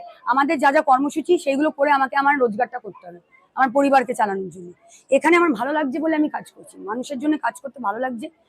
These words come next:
আমি নিজেও বুঝতে পারিনি যে আমি এতদিন টিকবো পলিটিক্সে। তো আ-, আম-, I am enjoying it, আমার ভালো লাগছে। মমতা বন্দ্যোপাধ্যায় আমার উপরে যখন ভরসা রাখছেন, আমার ভালো লাগছে করতে, সেই জন্য আমি করছি।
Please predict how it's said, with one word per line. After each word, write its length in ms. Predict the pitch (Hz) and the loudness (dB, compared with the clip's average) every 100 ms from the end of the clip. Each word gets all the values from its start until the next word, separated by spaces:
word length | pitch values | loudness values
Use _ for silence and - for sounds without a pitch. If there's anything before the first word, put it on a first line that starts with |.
| _ | _
আমি 140 | - 302 | 2 4
নিজেও 240 | 302 311 | 4 2
বুঝতে 260 | 294 - 285 | -4 -6 -4
পারিনি 200 | 311 320 | -2 0
যে 60 | |
আমি 80 | 311 | 0
এতদিন 280 | 254 254 294 | -2 -2 -4
টিকবো 380 | 294 202 175 190 _ _ _ _ - | -4 -14 -14 -18 _ _ _ _ -2
পলিটিক্সে। 460 | 233 208 185 - _ _ _ - _ _ - | -2 -4 -16 -20 _ _ _ -20 _ _ 0
তো 60 | 339 | 0
আ-, 240 | - - - | 0 -4 2
আম-, 180 | 277 | 2
I 200 | 302 311 | 4 6
am 60 | 359 | 6
enjoying 460 | 302 277 262 285 233 | 6 4 2 2 0
it, 120 | 220 _ _ - | -6 _ _ -4
আমার 140 | 269 | -2
ভালো 220 | 277 226 294 | 0 0 0
লাগছে। 240 | 214 202 | 0 -2
মমতা 240 | 214 247 | -4 -2
বন্দ্যোপাধ্যায় 460 | 294 311 311 277 320 | 2 2 2 0 2
আমার 140 | 277 | 2
উপরে 160 | 269 311 | 0 -2
যখন 180 | 302 311 | -2 0
ভরসা 300 | 220 226 277 | -2 -2 0
রাখছেন, 380 | 269 - 339 339 _ _ - - | 0 -2 -4 -4 _ _ -12 0
আমার 200 | 247 302 | 2 2
ভালো 180 | 233 277 | 2 2
লাগছে 240 | 294 277 | 0 0
করতে, 320 | 302 262 294 - _ _ | -4 -6 -10 -18 _ _
সেই 100 | 359 | 2
জন্য 120 | 370 | 4
আমি 120 | 349 320 | 4 0
করছি। 340 | 381 - - | -6 -16 -18